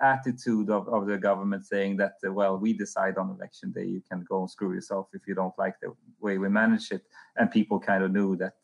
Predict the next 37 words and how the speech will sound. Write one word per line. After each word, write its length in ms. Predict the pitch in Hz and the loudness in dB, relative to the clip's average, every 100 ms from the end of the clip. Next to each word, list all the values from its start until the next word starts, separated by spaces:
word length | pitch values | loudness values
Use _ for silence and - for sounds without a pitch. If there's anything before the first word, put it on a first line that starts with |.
| - | -2
uh, 220 | - 90 92 | 0 0 0
yeah, 160 | 95 95 _ | -4 -4 _
that 180 | 98 95 - | -8 -6 -4
wasn't 360 | 98 98 95 | -4 -2 -4
the 100 | 101 | -2
right 240 | 95 95 - | 0 0 -2
thing 240 | 101 98 - | -4 -4 -4
to, 220 | 95 92 - _ - - _ - | -2 -2 -4 _ -20 -20 _ 0
to 120 | 123 | 2
do. 420 | 131 143 117 110 - - | 6 6 6 4 -6 0
Uh, 300 | 127 117 117 - _ - - | 6 6 4 -6 _ -10 -6
we 160 | 139 135 | 0 2
should 200 | 127 135 | 2 4
not 220 | 156 - | 4 2
forget 420 | 151 131 113 - | 0 2 2 2
that, 160 | 120 113 - | 0 0 -2
uh, 100 | - | -2
I 120 | 131 | 0
think 300 | 113 131 113 | 2 2 2
in, 180 | 123 117 | 4 2
in 320 | 120 120 113 | 2 4 4
unofficial 640 | 113 131 135 131 120 - 110 | 4 4 2 0 -2 -2 -4
figures, 600 | - 110 104 107 107 - | -2 -2 2 0 0 -4
uh, 260 | 110 101 - - _ _ _ _ - - | 0 0 0 -8 _ _ _ _ -20 -8
more 320 | 120 120 123 117 | 0 4 6 6
than 160 | 117 | 4
ten 200 | - 120 113 | 4 4 2
to 100 | 127 _ | -4 _
thirty 300 | - 131 123 | 0 2 2
percent 440 | 110 113 107 107 98 | 0 -4 -2 -2 -2
of 100 | 98 | -4
the 80 | 101 | 0
voters 500 | 123 127 113 98 - | 0 0 -2 -4 -4
voted 360 | 104 101 95 | -8 -8 -14
for 180 | - 101 | -8 -6
the 140 | 98 98 | -2 -4
opposition 720 | 98 98 104 101 - 101 | -6 -8 -8 -6 -4 -4